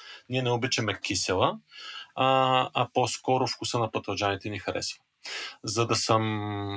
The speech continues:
точен, сме направили отделно и кьополо, което не сме пържили, както се пържи лютеницата. Там със сигурност има много повече пътладжани, така че,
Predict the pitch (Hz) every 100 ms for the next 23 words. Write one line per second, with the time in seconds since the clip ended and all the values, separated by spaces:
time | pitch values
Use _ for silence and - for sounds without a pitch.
0 | 101 - 127 131 - 120 131 127 110 135
1 | 117 113 98 107 110 110 107 - 107 101
2 | - 90 135 - 90 - 101 95 90 -
3 | 98 98 92 - _ _ _ - 101 -
4 | - - - 78 - - - - 90 85
5 | - - - - 170 220 _ - _ 110
6 | 95 - 113 110 - 104 95 87 - 90
7 | 87 - 87 95 135 156 156 131 - 143